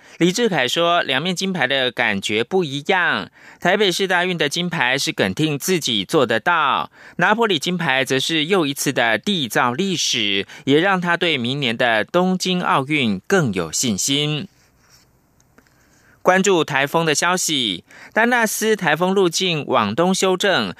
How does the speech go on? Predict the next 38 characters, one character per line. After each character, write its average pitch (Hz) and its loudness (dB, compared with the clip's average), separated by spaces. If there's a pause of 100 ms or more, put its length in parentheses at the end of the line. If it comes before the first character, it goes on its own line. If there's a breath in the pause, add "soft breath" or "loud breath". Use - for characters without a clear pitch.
(140 loud breath)
中 202 4
央 196 0
气 190 0
象 180 0
局 139 -2
解 120 0
除 113 -2
了 123 2
丹 165 -2
纳 156 0
斯 151 -6
的 131 0
陆 208 0
上 135 -2
台 107 -2
风 170 -2
警 98 -4
报。 151 0 (260 loud breath)
中 208 4
央 202 0
灾 185 0
害 175 0
应 160 -4
变 147 -2
中 147 -2
心 165 -4
表 113 0
示， 143 0 (220 loud breath)
路 170 6
警 143 0
解 135 -2
除 110 -4
之 156 -2
后， 151 2 (200 loud breath)
仍 160 4
需 226 -2
注 208 2
意 175 -2